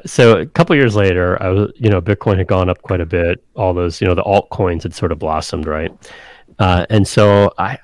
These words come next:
I don't know. I just, for some reason, I, I read up on it, got back into it. And I mean, I went and I built the milk crate mining rig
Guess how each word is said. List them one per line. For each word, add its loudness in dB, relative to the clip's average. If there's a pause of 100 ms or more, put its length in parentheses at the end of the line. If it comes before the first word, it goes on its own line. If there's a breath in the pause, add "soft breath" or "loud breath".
I -8
don't 0
know. 2
I -4
just, -10
for -18
some 4
reason, 4
I, -8
I -6
read 2
up 2
on 2
it, 0
got -4
back -6
into -4
it. -4
And 0
I 4
mean, 4
I 2
went 0
and -8
I -6
built -6
the -6
milk -4
crate -6 (440)
mining 2
rig -2